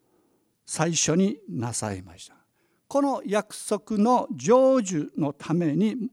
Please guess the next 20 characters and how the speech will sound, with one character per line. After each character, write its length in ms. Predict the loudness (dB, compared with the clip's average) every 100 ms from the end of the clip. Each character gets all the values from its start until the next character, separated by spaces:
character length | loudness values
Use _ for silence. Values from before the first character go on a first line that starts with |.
| -10
さ 180 | -6
あ 40 | -4
戻 220 | -4 -6
り 80 | -8
ま 160 | -8
す 140 | -10 -16
け 100 | -6
ど、 260 | -2 -2 -4 _ _ _ _ _ _ _ _ _ _ _
神 300 | 2 4 4
が 180 | 2 -2
お 100 | -2 -2
選 220 | -2 -2
び 100 | 2
に 120 | 2
な 140 | 2
っ 60 | -2 _
た 120 | -6
の 180 | -6 -4
が、 360 | -2 0 -2 -6 -20 -20
え、 140 | -20